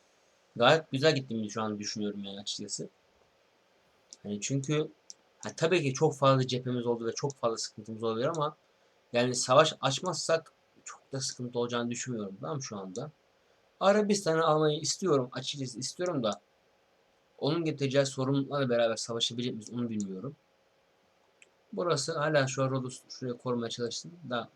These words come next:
burayı da korumak lazım. Neyse bakılır arkadaşlar. Yani hatta şunu bir korudum ben şurasını. Gel. Sen buraya bir korumaya gel.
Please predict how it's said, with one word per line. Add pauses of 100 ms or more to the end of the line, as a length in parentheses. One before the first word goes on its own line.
(120)
burayı
da
korumak
lazım.
Neyse
bakılır
arkadaşlar. (1700)
Yani (3000)
hatta
şunu
bir
korudum
ben
şurasını. (1000)
Gel. (880)
Sen
buraya
bir
korumaya
gel.